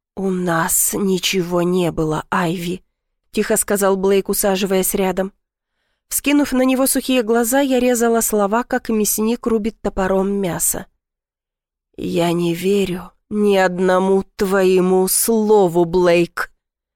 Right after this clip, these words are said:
Блейк замер и быстро заморгал. Воспользовавшись его замешательством, я встала со ступенек и выскочила на улицу.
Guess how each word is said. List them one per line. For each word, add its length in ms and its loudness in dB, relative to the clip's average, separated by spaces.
Блейк 400 -2
замер 400 0
и 20 -2
быстро 340 -2
заморгал. 600 -2
Воспользовавшись 880 0
его 200 0
замешательством, 920 0
я 160 2
встала 340 0
со 160 -2
ступенек 760 0
и 100 2
выскочила 580 0
на 180 0
улицу. 560 -4